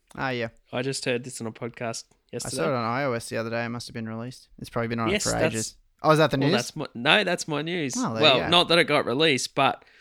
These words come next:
Speaker 2: it's already sold over a hundred thousand copies
Speaker 1: <laughs> Yeah, crazy.
Speaker 2: on i-, Android and I O S,
Speaker 1: Yeah,
Speaker 2: and
Speaker 1: there you
Speaker 2: within
Speaker 1: go.
Speaker 2: five days,
Speaker 1: Wow,
Speaker 2: it sold
Speaker 1: yeah, that's
Speaker 2: over
Speaker 1: awesome.
Speaker 2: a hundred thousand copies,
Speaker 1: Whoever
Speaker 2: so.
Speaker 1: made that would just be love.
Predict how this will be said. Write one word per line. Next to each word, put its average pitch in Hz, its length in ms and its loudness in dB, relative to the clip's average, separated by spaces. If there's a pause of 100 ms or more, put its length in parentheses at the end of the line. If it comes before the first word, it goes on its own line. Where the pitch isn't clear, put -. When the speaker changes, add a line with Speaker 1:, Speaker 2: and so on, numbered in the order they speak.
(280)
Speaker 2:
it's - 160 -2
already 151 280 4
sold 135 380 2
over 120 220 0
a 120 60 2
hundred 131 320 -2
thousand 120 380 -2
copies 117 580 -4
Speaker 1:
<laughs> - 40 -12
Yeah, 135 340 4
crazy. 107 500 -2 (140)
Speaker 2:
on 131 140 2
i-, 101 120 -2 (120)
Android 139 560 4
and 131 200 0
I 123 180 0
O 113 100 -2
S, 110 280 -4
Speaker 1:
Yeah, - 120 -6
Speaker 2:
and 123 80 0
Speaker 1:
there 110 100 0
you - 100 0
Speaker 2:
within 135 120 4
Speaker 1:
go. 120 60 -6
Speaker 2:
five 123 360 2
days, 107 400 -4
Speaker 1:
Wow, 113 280 0
Speaker 2:
it 101 60 -4
sold 110 180 -2
Speaker 1:
yeah, 110 60 -2
that's 107 140 -4
Speaker 2:
over 104 80 -4
Speaker 1:
awesome. 110 80 -2
Speaker 2:
a - 20 -4
hundred 107 220 -8
thousand 113 320 -8
copies, 104 380 -10
Speaker 1:
Whoever 143 260 2
Speaker 2:
so. 135 40 0
Speaker 1:
made 117 280 -2
that 110 180 -2
would 104 100 -4
just 98 160 -8
be - 100 -8
love. 104 300 -8